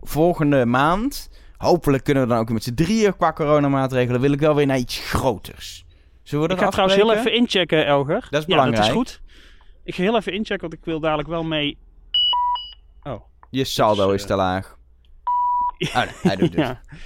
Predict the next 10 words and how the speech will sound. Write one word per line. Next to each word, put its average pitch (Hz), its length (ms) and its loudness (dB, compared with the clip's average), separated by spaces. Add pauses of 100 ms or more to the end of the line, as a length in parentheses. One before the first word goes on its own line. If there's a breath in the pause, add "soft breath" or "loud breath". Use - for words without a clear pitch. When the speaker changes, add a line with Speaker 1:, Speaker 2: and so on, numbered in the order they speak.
(320 loud breath)
Speaker 2:
wil 139 160 -10
ik 131 100 -8
wel 143 140 0
mee, 120 220 -2
graag 120 220 -6
naar 123 100 -8
Gouda. 170 400 -4 (320 soft breath)
Eh, 170 480 4 (120)
maar, 170 300 0
ehm, 156 380 2